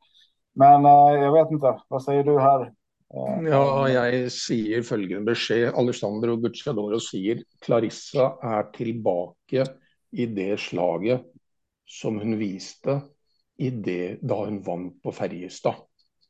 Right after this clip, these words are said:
Speaker 2: Altså til påsketider, når det var.
Speaker 1: Mm.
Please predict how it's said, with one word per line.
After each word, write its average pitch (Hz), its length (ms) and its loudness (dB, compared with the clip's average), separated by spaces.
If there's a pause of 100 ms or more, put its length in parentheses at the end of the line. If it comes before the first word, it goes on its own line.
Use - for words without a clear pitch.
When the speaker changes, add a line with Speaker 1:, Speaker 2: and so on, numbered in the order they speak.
(540)
Speaker 2:
Altså 104 540 -2 (100)
til 143 140 -8
påsketider, 104 680 -8
når 98 160 -6
det 95 120 -8
var. - 120 -18 (840)
Speaker 1:
Mm. 104 220 -18